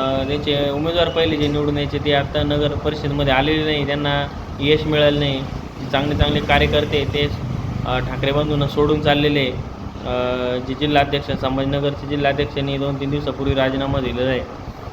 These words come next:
आणि त्यांना मुंबईमध्ये सत्ता स्थापन करायचं त्यांना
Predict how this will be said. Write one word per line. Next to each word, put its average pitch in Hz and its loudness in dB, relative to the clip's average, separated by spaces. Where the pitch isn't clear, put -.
आणि 127 -8
त्यांना 143 -2
मुंबईमध्ये 147 2
सत्ता 139 -4
स्थापन 127 -2
करायचं 135 -4
त्यांना 135 -4